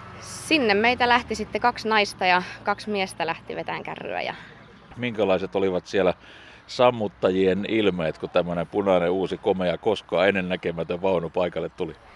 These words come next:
Speaker 1: Kyllähän siellä oli, oli paljon hämmästyneitä ilmeitä ja katseita. Ja <laughs>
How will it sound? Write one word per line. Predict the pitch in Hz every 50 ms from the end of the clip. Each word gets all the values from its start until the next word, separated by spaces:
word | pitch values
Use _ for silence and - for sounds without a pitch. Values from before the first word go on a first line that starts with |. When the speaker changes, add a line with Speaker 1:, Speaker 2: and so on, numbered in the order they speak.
| - - -
Speaker 1:
Kyllähän | - 240 233 226 196 196 208 196 190
siellä | - 208 208 202 202 196
oli, | 196 196 196 - - - _ - - - -
oli | 247 262 254
paljon | 247 254 247 247 233 226 214
hämmästyneitä | 226 233 226 220 202 214 - - 180 170 170 165 - 170 - - - -
ilmeitä | - 185 180 180 175 175 170 -
ja | - 170 175 170 -
katseita. | - 180 - - - - - - - -
Ja | - 185 - - - - - - - -
<laughs> | 214